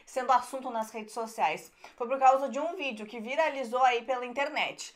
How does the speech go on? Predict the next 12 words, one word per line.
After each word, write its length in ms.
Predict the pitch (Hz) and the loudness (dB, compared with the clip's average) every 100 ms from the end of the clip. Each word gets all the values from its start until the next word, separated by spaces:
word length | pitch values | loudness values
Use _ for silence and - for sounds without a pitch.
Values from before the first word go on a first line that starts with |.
| - - | -20 -6
Nesse 320 | 247 269 320 | -4 -4 -6
vídeo 320 | 262 240 233 | -8 -6 -4
aparece 800 | 294 247 254 240 190 214 - - - | 0 2 4 4 2 0 -4 -8 -4
uma 260 | 254 262 | 2 2
moça 400 | 214 190 226 240 | 2 -4 -4 -4
furiosíssima 1300 | 240 - 277 311 285 269 269 214 220 262 392 - 269 262 | -4 -10 -4 -2 2 2 2 -2 -10 -8 -10 -6 -4 -2
com 220 | 247 220 | -2 -2
o 80 | 226 | -2
Romero 360 | 240 240 269 | 0 2 0
Brito. 360 | 247 220 214 - - - | 0 -6 -8 -18 -20 -4
Ela 220 | 214 247 | 2 4
pega 440 | 294 269 247 277 | 6 6 6 4